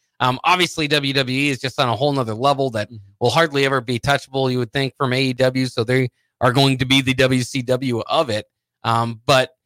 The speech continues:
Speaker 1: it's interesting because when they started it, it was like, "Okay, are they gonna bring somebody back?" And then eventually they bring Cody back. And then this whole,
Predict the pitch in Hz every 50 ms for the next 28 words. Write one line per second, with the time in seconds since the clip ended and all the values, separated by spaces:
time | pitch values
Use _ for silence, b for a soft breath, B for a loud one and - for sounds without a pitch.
0 | _ _ _ - 160 - - 254 247 - 269 226 - - 190 170 160 151 135 -
1 | 170 160 156 151 147 143 131 - - - 156 151 151 147 131 - - 190 190 220
2 | 220 202 170 139 143 135 - - 139 123 131 131 123 135 127 123 139 143 - -
3 | 156 147 143 135 135 123 131 120 113 113 147 147 143 - - 143 123 120 117 143
4 | 156 147 139 - 131 123 131 156 151 143 127 - _ _ _ - 139 156 214 247
5 | 233 - 220 185 165 160 151 143 160 151 139 120 - 160 180 220 262 214 127 113
6 | 110 110 123 - - - 139 147 165 175 165 165 160 147 - - 208 208 208 208
7 | 196 196 190 185